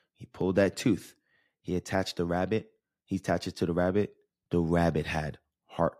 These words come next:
disease and died. I think in the book,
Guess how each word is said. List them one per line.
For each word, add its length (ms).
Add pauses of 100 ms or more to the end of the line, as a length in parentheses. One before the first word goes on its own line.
disease 380
and 140
died. 360 (1700)
I 40
think 500 (320)
in 60
the 80
book, 400